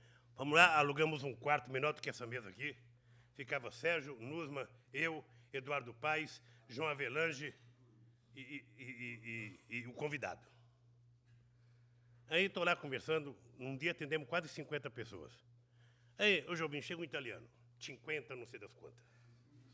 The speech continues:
O cara entra, me cumprimentou. "Buonasera, buonasera. Vai bene, vai bene." Meu italiano chega a essas duas palavras só. Aí,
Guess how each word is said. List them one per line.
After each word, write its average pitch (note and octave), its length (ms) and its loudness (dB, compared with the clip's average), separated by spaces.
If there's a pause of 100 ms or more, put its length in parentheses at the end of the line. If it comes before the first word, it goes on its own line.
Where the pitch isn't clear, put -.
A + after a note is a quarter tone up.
(680)
O - 60 -20
cara F#3 260 -2
entra, F3+ 180 -6 (280)
me C#3 100 -10
cumprimentou. C#3 680 -6 (920)
"Buonasera, G#2 500 -6
buonasera. C#2+ 640 -10 (840)
Vai G#2 100 -4
bene, F2+ 360 -6
vai G#2 100 -4
bene." C#2+ 460 -6 (1160)
Meu D3 140 -2
italiano D3+ 380 0
chega D3+ 220 -2
a - 20 -4
essas C3 160 -2
duas D3+ 180 -4
palavras G#2+ 460 -2
só. D#2 120 -14 (3250)
Aí, A3 200 2